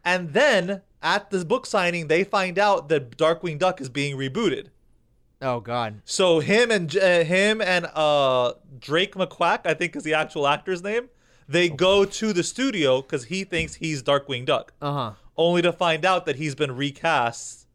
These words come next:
Speaker 1: by a younger actor in this gritty reboot.
Speaker 2: And that might be the reboot that we are seeing coming up.
Speaker 1: Well, I don't wanna be too spoilery.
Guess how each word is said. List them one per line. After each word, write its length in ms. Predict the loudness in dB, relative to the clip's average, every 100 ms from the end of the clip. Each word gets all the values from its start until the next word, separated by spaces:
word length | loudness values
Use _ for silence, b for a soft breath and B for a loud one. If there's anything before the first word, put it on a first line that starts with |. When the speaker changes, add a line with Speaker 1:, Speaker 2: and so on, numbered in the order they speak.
| -2
Speaker 1:
by 160 | 2
a 40 | 2
younger 420 | 2 0 -2 -2
actor 500 | 0 -2 -6 -12 -12 _ _
in 140 | -8 -2
this 160 | -4 -4
gritty 380 | -2 0 0
reboot. 440 | -2 -4 -4 -10 -14 _ _
Speaker 2:
And 220 | -4 -2 -2
that 200 | -2 -2
might 380 | -2 0 -2
be 180 | -2 0
the 140 | 2 0
reboot 540 | 0 -2 -2 -2 0
that 180 | -2 -2
we 160 | -6
are 100 | -6 -6
seeing 340 | -8 -10 -12
coming 340 | -12 -10 -2 2
up. 220 | 2 0 _ 0
Speaker 1:
Well, 380 | 4 4 2 0
I 100 | 0
don't 140 | 2
wanna 140 | 2
be 160 | 0 -4
too 240 | -4 -4
spoilery. 800 | -2 -4 0 2 4 4 2 -4